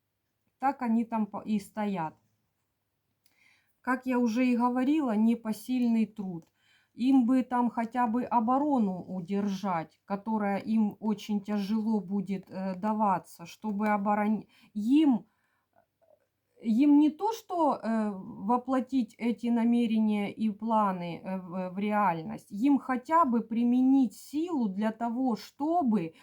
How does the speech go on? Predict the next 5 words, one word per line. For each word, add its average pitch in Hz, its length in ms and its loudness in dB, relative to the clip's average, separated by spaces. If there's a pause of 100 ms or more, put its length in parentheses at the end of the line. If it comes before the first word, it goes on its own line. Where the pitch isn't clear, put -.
удержаться 226 920 0
там, 320 400 0
где 208 320 0
они 254 260 4
находятся, 262 1040 -2